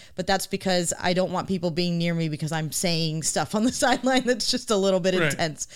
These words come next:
Speaker 1: which personally I love.
Speaker 2: But, but is she gonna talk to the refs a la Pat Hayden?
Speaker 1: I mean, is, yes, I immediately went to Pat Hayden, uh,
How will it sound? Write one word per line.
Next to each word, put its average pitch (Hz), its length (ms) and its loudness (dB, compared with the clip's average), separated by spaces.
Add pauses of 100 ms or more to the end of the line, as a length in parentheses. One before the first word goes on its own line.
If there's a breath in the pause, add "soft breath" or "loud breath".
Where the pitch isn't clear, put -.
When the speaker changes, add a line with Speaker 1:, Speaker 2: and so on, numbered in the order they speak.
(180 loud breath)
Speaker 1:
which - 280 -2
personally 262 500 2
I 202 220 4
love. 185 420 2
Speaker 2:
But, 240 240 0
but 254 260 2
is 277 160 2
she 320 200 4
gonna 277 180 2
talk 233 240 0
to 226 100 0
the 196 100 2
refs 180 520 2
a 160 100 4
la 156 140 2
Pat 143 240 -2
Hayden? - 400 -8
Speaker 1:
I 247 160 4
mean, 247 320 4
is, 247 400 0
yes, 190 260 2
I 226 120 2
immediately 226 720 2
went 208 220 2
to 185 40 -6
Pat 196 220 2
Hayden, 175 380 0
uh, 180 260 0